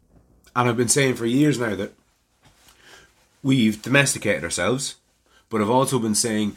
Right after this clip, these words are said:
we've domesticated ourselves to the point whereby we've been bred to consume, and that we're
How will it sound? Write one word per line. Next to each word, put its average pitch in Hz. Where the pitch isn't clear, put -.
we've 107
domesticated 123
ourselves 104
to 104
the 98
point 104
whereby 92
we've 90
been 92
bred 104
to -
consume, 101
and 101
that 98
we're 95